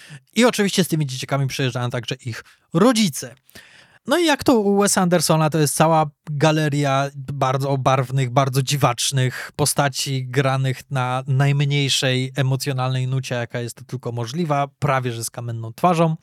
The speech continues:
No i w pewnym momencie to miasto o-, o-, odwiedza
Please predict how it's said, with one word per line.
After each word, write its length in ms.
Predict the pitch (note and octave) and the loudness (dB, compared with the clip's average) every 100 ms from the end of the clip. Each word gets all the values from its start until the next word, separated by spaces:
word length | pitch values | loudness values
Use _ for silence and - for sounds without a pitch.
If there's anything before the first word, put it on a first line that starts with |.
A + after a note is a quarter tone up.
| _ - - - - - _ _ _ | _ -20 -20 -20 -20 -20 _ _ _
No 140 | F#3 C#4+ | 0 2
i 140 | C#4+ | 0
w 80 | - | 4
pewnym 340 | A#3+ A#3 B3 | 4 4 2
momencie 760 | G#3+ E3 E3+ G3+ G3+ G#3 G3+ G3 _ _ _ | 2 2 2 0 2 2 4 0 _ _ _
to 140 | - E3+ | 2 4
miasto 540 | E3+ F#3 - F3+ E3+ | 4 2 4 4 2
o-, 220 | D#3 D#3+ | -2 -6
o-, 120 | D#3 D3+ D3 D3 - - D#3 D3+ | -4 -4 -6 -12 -12 -14 -14 -6
odwiedza 680 | E3+ C3 C#3 D#3 C#3 D3 C#3+ | -4 -2 0 0 2 2 2